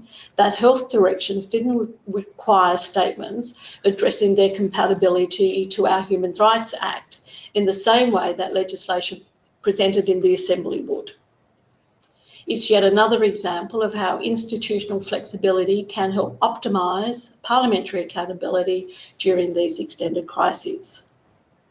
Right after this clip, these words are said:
So just a short overview of some of the ways in which the A C T Parliament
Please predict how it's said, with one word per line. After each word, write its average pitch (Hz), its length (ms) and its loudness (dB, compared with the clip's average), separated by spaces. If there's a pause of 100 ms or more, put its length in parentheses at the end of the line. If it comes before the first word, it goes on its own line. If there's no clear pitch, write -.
(1080)
So 233 240 4 (1300)
just - 320 -2
a 208 60 -2
short - 480 2
overview 233 640 4
of 190 80 0
some 202 240 -4
of 196 80 -2
the 190 60 -2
ways 214 540 0
in 196 160 -4
which - 280 -4
the - 60 -6
A 190 140 -2
C 196 180 -4
T 185 240 -4
Parliament 190 600 -4